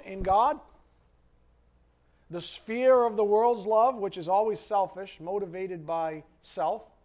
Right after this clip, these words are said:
Pick your enemy, or God's love, which is the very sphere of love that includes things like we've studied this morning, like forgiveness,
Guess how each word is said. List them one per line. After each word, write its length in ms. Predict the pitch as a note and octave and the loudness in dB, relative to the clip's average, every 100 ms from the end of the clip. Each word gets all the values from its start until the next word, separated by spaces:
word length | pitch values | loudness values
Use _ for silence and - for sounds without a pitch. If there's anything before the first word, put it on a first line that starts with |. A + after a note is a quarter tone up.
| _ _ _ _ _ _ | _ _ _ _ _ _
Pick 240 | G#3 G#3 | -10 -8
your 160 | G3+ F3 | -8 -8
enemy, 340 | F3 D#3 E3 E3 _ _ _ _ - | -8 -10 -12 -16 _ _ _ _ -8
or 100 | E3+ | -6
God's 420 | D3+ E3 F3 F3+ | -4 -2 -2 -2
love, 340 | F3 F3 G#3 F#3+ | -4 -4 -4 -6
which 220 | D#3+ D#3+ | -14 -14
is 100 | D3 | -16
the 60 | C#3+ | -12
very 280 | E3 E3 | -10 -10
sphere 420 | D3 - - F3+ F3 | -12 -16 -12 -12 -10
of 100 | D#3 | -8
love 320 | D#3+ F#3 F3 | -6 -6 -8
that 100 | D#3+ | -12
includes 480 | D#3 - G#3 G3+ - | -12 -10 -8 -8 -10
things 260 | G3+ F#3 | -12 -10
like 200 | F#3+ F3+ | -10 -10
we've 120 | F3+ | -10
studied 360 | - F#3 F3 F3+ | -10 -6 -6 -6
this 180 | D#3+ - | -14 -14
morning, 380 | F3 F#3 G3 F#3 _ _ - | -12 -12 -12 -18 _ _ -20
like 360 | A#2+ C3 G3 | -12 -10 -10
forgiveness, 680 | - - F#3+ D#3+ G3 G#3 A3+ | -12 -16 -14 -12 -14 -16 -20